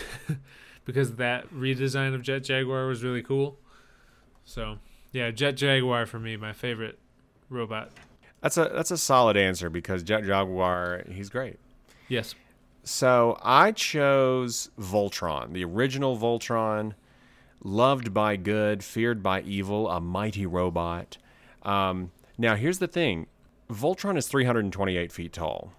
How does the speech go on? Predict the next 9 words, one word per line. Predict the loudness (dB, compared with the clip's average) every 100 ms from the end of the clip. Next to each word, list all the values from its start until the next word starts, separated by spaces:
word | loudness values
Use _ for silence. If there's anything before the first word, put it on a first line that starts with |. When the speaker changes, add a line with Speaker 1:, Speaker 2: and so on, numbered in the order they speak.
| _ _ _ _ _ -6
Speaker 2:
All | -2
right? | -2 -4 -10 _ _ _ -8
Speaker 1:
Okay. | -2 -2 -2 -10 -20 -20 -20 -20 _ _ -14
Speaker 2:
Godzilla | 0 2 2 2 4 2 0
is | -2
obviously | 2 2 0 -2 -4 -4 -10 -16 -6
different | -6 -4 -6
heights. | -4 -4 -4 -8 -12 -14 -16 _ _ _ _ _ _ _ _ _
Um, | 0 2 0 -4